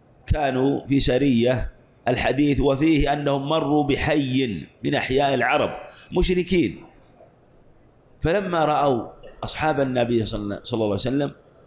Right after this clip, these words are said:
قالوا لهم: "هل فيكم من راق؟ فإن سيد الحي سليم".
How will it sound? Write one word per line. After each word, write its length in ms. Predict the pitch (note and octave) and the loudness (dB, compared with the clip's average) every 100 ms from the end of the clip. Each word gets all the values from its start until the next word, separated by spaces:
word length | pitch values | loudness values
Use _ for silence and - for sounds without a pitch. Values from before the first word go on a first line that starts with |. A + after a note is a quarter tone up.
| - - - - - | -20 -20 -20 -20 -8
قالوا 320 | D3+ D#3 C#3 | -4 -2 0
لهم: 360 | C#3 B2 B2+ G2+ - - - - | 0 -2 -4 -6 -10 -20 -20 -6
"هل 220 | - F#3 | -2 0
فيكم 400 | F3 F#3+ F#3 E3 | 2 2 2 0
من 60 | E3 | 0
راق؟ 540 | D#3 D#3+ F3+ F3 E3 A#2+ - - - - - _ - _ _ - | 2 2 2 2 -2 -4 -8 -16 -20 -20 -20 _ -20 _ _ -6
فإن 560 | D3+ E3+ G3 D#3+ D#3 | -2 0 0 0 0
سيد 560 | - E3+ E3+ C#3+ C#3+ C3+ | 0 0 0 0 2 2
الحي 800 | C3 A#2 D2+ C#3+ F3+ D#3+ F3 F3 | 2 2 2 2 0 0 0 0
سليم". 880 | - B2 B2+ B2 A#2 A#2 G#2 - | 0 0 0 2 2 2 0 -6